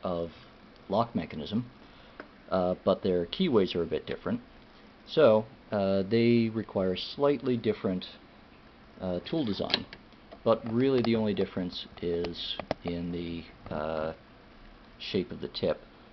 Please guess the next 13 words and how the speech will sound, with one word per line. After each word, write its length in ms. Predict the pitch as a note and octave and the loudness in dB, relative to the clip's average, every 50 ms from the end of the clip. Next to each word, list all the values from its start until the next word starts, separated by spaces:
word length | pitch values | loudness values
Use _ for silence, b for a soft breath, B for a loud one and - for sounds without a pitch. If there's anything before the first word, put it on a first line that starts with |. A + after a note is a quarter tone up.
| - - | -18 -12
and 180 | - E2+ D#2+ D2+ | -10 -8 -8 -8
the 40 | - - | -6 -2
thickness 560 | - A2+ G2 - - F2 D#2+ D#2 - - - - - - - - - - - - - - - | -2 -2 0 0 -2 -6 -6 -6 -8 -10 -12 -14 -16 -20 -20 -20 -20 -20 -20 -18 -18 -12 -6
of 220 | - E2 D#2 D#2+ D#2+ - - | -2 -2 0 0 -2 -4 -8
the 160 | D#2+ - - - - - | -8 -8 -8 -8 -6 -2
shaft. 520 | - G#2 G2 E2 - - - - - - - - - - - - - - - | -2 0 0 0 -2 -4 -8 -12 -16 -18 -20 -20 -20 -20 -20 -20 -20 -20 -16
So 140 | - - F2 | -12 -8 -4
here's 240 | F#2 G2 F#2+ - | -2 -2 -2 0
the 100 | - F#2 | -2 -2
American 460 | F2 F2+ F#2 G2 G2 G2 - G2 F#2 F2+ | -2 0 0 0 0 0 -2 -2 -2 0
lock 280 | F2+ F2+ F2+ - - - - - | 0 0 -2 -2 -6 -14 -16 -12
on 160 | - E2 E2 E2 | -10 -8 -8 -8
top, 360 | - - G#2 F#2+ F#2 F#2 | -6 -4 -2 -2 -2 -2